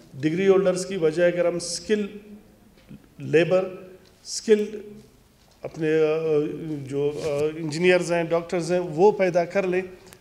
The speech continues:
ताकि सीपैक के उस सैलाब को हम अपने लिए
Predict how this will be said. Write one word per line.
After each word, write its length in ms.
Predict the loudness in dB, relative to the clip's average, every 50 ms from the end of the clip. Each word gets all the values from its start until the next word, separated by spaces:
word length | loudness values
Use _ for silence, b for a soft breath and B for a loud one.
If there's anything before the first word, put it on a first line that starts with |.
| B _ 0
ताकि 260 | 2 2 2 2 0 -8
सीपैक 540 | -6 -6 -6 -6 -2 2 4 4 4 2
के 260 | -2 -2 0 2 2 2
उस 400 | 0 -2 -8 -12 -12 -14 -16 -18 -20 -20 -20 -20 _ _ _ _ _ _ _ _ _ _ _ _ _ _ _ _ _ _ -20 -16
सैलाब 520 | -6 0 4 4 6 6 6 4 4 0
को 120 | 0 0 0
हम 120 | 2 2
अपने 280 | 2 0 0 0 0 0
लिए 340 | 2 2 2 2 0 0